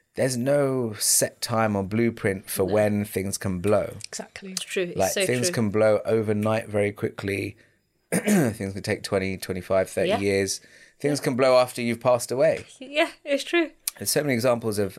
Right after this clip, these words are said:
Speaker 1: of, of music, you know, artists that became famous after they,
Speaker 3: After
Speaker 1: they
Speaker 3: they
Speaker 1: left.
Speaker 3: left,
Speaker 2: After they
Speaker 3: yeah.
Speaker 2: left,
Speaker 1: So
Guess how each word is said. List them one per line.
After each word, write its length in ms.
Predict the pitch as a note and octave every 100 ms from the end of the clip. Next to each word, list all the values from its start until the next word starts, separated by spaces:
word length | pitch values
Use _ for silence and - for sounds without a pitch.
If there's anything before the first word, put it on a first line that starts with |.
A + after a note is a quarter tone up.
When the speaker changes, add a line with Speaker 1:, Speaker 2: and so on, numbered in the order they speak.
| -
Speaker 1:
of, 300 | G2 F#2+ -
of 180 | F#2+ F#2+
music, 480 | G2 G2 F#2+ F#2 -
you 140 | - G#2
know, 80 | F2
artists 460 | C#2 F#2+ - D3 -
that 100 | -
became 220 | E2+ F#2+
famous 280 | F#2+ F#2 F2+
after 240 | E2+ -
they, 140 | F2+ F2
Speaker 3:
After 280 | A3 A3 G3+
Speaker 1:
they 80 | -
Speaker 3:
they 40 |
Speaker 1:
left. 280 | - B2+ -
Speaker 3:
left, 0 |
Speaker 2:
After 40 |
they 80 | F3
Speaker 3:
yeah. 60 | A#3+
Speaker 2:
left, 120 | C4
Speaker 1:
So 360 | - C#3 C3 B2+